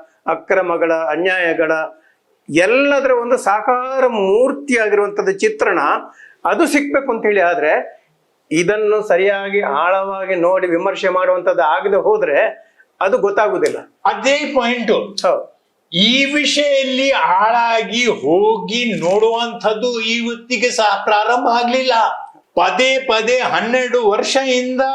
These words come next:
Speaker 2: ಪದೇ ಪದೇ ಕೋರ್ಟಿಗೆ ಇದು ಹೀಗೆ ಈ-, ಯಾವ ಕೆಲ್ಸವನ್ನು ಮಾಡ್ತಾ ಇದ್ದೀವಿ,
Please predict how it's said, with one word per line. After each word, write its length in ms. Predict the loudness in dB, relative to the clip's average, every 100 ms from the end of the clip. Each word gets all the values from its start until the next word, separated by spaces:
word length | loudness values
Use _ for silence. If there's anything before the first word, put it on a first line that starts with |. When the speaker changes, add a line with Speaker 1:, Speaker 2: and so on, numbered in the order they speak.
| -2
Speaker 2:
ಪದೇ 320 | -2 0 0 0
ಪದೇ 440 | -2 -2 0 -2
ಕೋರ್ಟಿಗೆ 920 | 0 0 0 -2 -4 -2 -2 -2 -4
ಇದು 160 | -4 -2
ಹೀಗೆ 480 | -2 -2 0 0 0
ಈ-, 640 | -4 -8 -12 -16 -6 0
ಯಾವ 300 | 2 2 0
ಕೆಲ್ಸವನ್ನು 560 | -2 0 0 0 0 0
ಮಾಡ್ತಾ 360 | 0 0 0
ಇದ್ದೀವಿ, 800 | -2 -2 -4 -2 -2 -2 -6